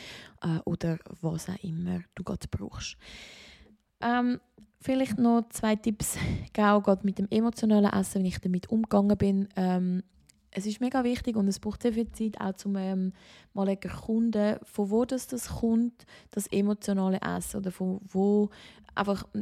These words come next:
zu identifizieren, wann und warum du dazu neigst, aus emotionalen Gründen zu essen. Und du kannst da auch, ähm, ein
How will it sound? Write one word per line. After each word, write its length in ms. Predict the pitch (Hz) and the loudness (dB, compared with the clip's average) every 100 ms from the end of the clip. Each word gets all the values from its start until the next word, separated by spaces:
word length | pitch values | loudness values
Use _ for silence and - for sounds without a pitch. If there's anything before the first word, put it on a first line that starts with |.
| 214 - | -8 -12
zu 100 | - | -2
identifizieren, 800 | 214 208 196 196 196 - 240 214 | 4 4 2 -2 -4 0 2 4
wann 240 | 190 208 226 | 4 4 6
und 120 | 202 | 6
warum 360 | 185 175 240 277 | 4 6 4 4
du 140 | 233 | 4
dazu 320 | 196 185 190 | 4 2 0
neigst, 360 | 175 165 170 - | 0 0 -2 -6
aus 120 | 185 | -8
emotionalen 680 | - 175 170 - 170 165 160 | -2 0 0 -2 0 0 0
Gründen 280 | 165 160 160 | -2 -4 -4
zu 120 | - - | -8 -4
essen. 380 | 165 - - | -4 -6 -6
Und 120 | 190 185 | -6 -2
du 60 | |
kannst 220 | 185 175 | -2 -2
da 200 | 202 - | -2 0
auch, 120 | 170 190 - - - - | 0 -2 -8 -18 -18 -4
ähm, 220 | 180 | -2
ein 80 | 170 | 0